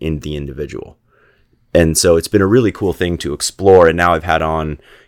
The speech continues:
Chris Rasman, who just won, um, huge snowboard contest last year, the Travis Wright ev-, uh, Travis Rice events, just came on the content, on the, on the podcast to talk about, um, flow and training. And that's one of the things that we talked about. He's huge,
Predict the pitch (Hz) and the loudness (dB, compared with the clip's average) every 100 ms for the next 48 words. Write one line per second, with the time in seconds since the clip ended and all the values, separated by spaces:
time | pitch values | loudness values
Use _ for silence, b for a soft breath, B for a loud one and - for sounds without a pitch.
0 | b - - 85 80 82 80 76 82 82 | b 2 4 6 4 2 -6 -8 -6 -4
1 | 78 76 76 78 76 73 71 69 67 62 | -6 -8 -6 -4 -6 -6 -6 -8 -10 -14
2 | _ _ - 101 82 - 78 78 73 76 | _ _ 0 2 2 -4 -2 -2 -4 -8
3 | 73 71 - 73 73 - 76 73 73 73 | -6 -8 -8 -8 -8 -8 -6 -6 -2 -2
4 | 71 - 69 76 71 57 - 69 58 60 | -2 -6 -8 -8 -10 -16 -14 -14 -14 -18
5 | - - 76 - 65 80 87 92 92 - | -2 0 0 -2 -8 -8 -4 -4 -4 -8
6 | b b b - - 85 78 71 78 67 | b b b -4 0 0 0 -4 -6 -6
7 | 80 73 71 78 71 - 73 71 - 76 | -4 -4 -4 -6 -8 -8 -10 -6 -4 -4
8 | 76 67 69 - - - - 76 73 73 | -4 -8 -6 -12 -10 -10 0 0 0 -6
9 | 73 71 - b b b b - 71 73 | -8 -10 -14 b b b b -6 -4 -4
10 | 57 - - 98 87 78 73 110 123 85 | -6 -14 -4 4 4 4 -2 -4 -2 -2
11 | 76 82 - 90 71 - 76 - 113 - | -2 -4 -2 -8 -8 -10 -12 -6 -4 -2
12 | 71 - - 101 - - 80 69 - | -4 -6 -6 -6 -6 -8 -8 -8 -12